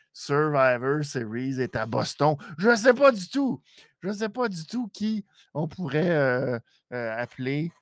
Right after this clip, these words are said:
mettons, pour faire partie de ce groupe-là. J'espère que vous avez deviné. Mais, euh, quelle belle façon de ramener une certaine Naomi, une certaine Sasha Banks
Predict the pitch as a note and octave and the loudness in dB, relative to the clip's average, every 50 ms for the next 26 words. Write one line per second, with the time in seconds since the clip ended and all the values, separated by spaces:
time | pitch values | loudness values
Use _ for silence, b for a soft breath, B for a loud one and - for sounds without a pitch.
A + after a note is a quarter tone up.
0 | _ _ - A#2+ A#2+ A#2 - - B2+ B2+ C3+ C#3 D#3 - _ _ _ _ - A2+ | _ _ -10 -6 -6 -6 -4 -4 -4 -2 -2 -4 -4 -8 _ _ _ _ -16 -14
1 | A2 - C3 B2+ B2+ B2+ B2+ A#2 B B B B B - - A#2 - - - - | -8 -2 0 2 2 2 0 -4 B B B B B -6 -6 -6 -6 -8 -14 -10
2 | C3 C3 C#3 D3 C#3+ _ b b b b _ - B2+ B2 B2 B2 B2 - C3 A#2 | -6 -4 -4 -4 -4 _ b b b b _ -4 -2 0 0 0 -2 -2 -2 -2
3 | A2 G#2+ B2 A#2+ - - B2+ B2 A#2 G2+ - _ _ _ _ _ _ _ _ _ | -2 0 -2 -2 -2 -2 -2 -2 -2 -4 -8 _ _ _ _ _ _ _ _ _
4 | _ _ _ _ _ _ - - _ _ _ _ _ _ _ _ _ _ _ _ | _ _ _ _ _ _ -20 -20 _ _ _ _ _ _ _ _ _ _ _ _
5 | _ _ _ _ _ _ _ _ - G#2+ - - G#2 G#2 F#2+ G2 F#2+ G2+ F2 G2+ | _ _ _ _ _ _ _ _ -20 -20 -16 -12 -12 -12 -12 -12 -16 -16 -16 -16
6 | F#2 F2+ - G#2+ A#2 A#2+ - b b b b b b b - C3+ C#3 C#3+ C#3+ C#3 | -16 -14 -10 -10 -10 -10 -10 b b b b b b b -4 0 0 2 2 4
7 | C#3 C3 C3 B2+ B2+ B2+ B2 - F#3 F#3 D#3+ D#3 E3 D#3+ D#3+ D3+ - D3+ C3+ - | 4 4 4 4 4 4 2 0 -2 0 2 4 4 4 4 2 2 0 0 0
8 | D#3 D3+ D#3+ C3+ B2+ A2+ A#2+ A#2 A#2+ B2+ C3+ C#3+ C#3 B2+ _ _ _ _ _ _ | 0 -2 0 0 0 0 -2 -2 -2 -2 -2 -4 -4 -6 _ _ _ _ _ _
9 | - - - - G2+ - - A2+ G#2+ A2 A2 G#2+ G#2 G#2 A2 B2 A#2+ A2 G2+ F#2+ | -20 -20 -20 -20 -16 -12 -10 -10 -8 -8 -8 -6 -6 -6 -6 -6 -6 -6 -6 -8
10 | - A2+ - - C3+ C3 C3 A2+ G2+ - A#2+ - - G#2+ G2 A#2 A#2+ B2+ B2 A2+ | -10 -12 -8 -6 -4 -4 -4 -4 -6 -6 -8 -8 -8 -8 -4 -4 -4 -4 -4 -6
11 | G2+ | -10